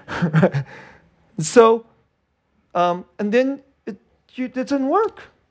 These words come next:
So you get the real dumps. The moralist way, you've failed. The relativist way,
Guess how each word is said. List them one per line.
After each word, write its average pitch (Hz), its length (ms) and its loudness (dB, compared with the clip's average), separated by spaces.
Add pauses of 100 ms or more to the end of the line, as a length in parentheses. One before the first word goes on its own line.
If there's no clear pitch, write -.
(920)
So - 120 -14
you 254 120 -2
get 285 80 -2
the 294 100 2
real 294 160 2
dumps. 254 640 -2 (720)
The 139 80 -8
moralist 180 560 -2
way, 247 400 0 (1000)
you've 143 240 -10 (160)
failed. 123 460 -8 (1600)
The 190 60 0
relativist 196 540 0
way, 135 320 -4